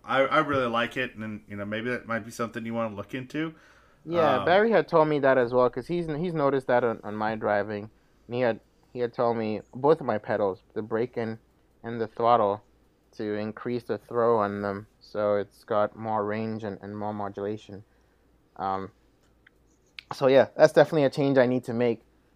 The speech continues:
Speaker 2: Um, I don't want to change the balance of the kart. That's,
Speaker 1: Right.
Speaker 2: that's sort of the struggle, right? So we talked about that a little bit. Um,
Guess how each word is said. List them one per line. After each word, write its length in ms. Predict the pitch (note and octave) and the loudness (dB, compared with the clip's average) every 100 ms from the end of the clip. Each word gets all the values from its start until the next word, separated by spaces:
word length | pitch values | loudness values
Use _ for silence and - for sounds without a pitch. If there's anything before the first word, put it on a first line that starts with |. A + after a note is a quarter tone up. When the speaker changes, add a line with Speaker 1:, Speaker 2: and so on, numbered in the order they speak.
| - | -8
Speaker 2:
Um, 180 | A2+ A#2+ | -4 -2
I 60 | |
don't 320 | B2+ D#3+ E3+ E3 | 0 6 6 4
want 160 | D3+ | 0
to 80 | C#3 | -2
change 260 | - C3+ B2 | -2 0 0
the 60 | |
balance 420 | G2 A2+ A2 A2+ | 6 6 6 2
of 100 | A2 | -4
the 60 | G2 | -6
kart. 360 | - A2+ - - _ _ _ _ _ | -2 0 0 -4 _ _ _ _ _
That's, 420 | A#2+ A#2 - - - | 0 0 -2 -20 -6
Speaker 1:
Right. 160 | A2 A2+ | 0 0
Speaker 2:
that's 160 | B2+ | 2
sort 80 | C3 | 0
of 40 | G#2+ | -2
the 40 | |
struggle, 460 | - - A#2 G#2+ G#2+ | -2 4 4 6 4
right? 180 | G#2+ | 4
So 100 | G#2 | 4
we 120 | B2 C3 | 2 6
talked 260 | C3+ B2 | 8 8
about 200 | B2 A2+ | 6 4
that 100 | A2 | 4
a 60 | G#2+ | 2
little 180 | G#2+ G#2+ | 2 2
bit. 260 | G#2 G2+ _ - | 2 0 _ -10
Um, 460 | G#2+ G2+ F#2+ G2 | -4 -2 -2 -8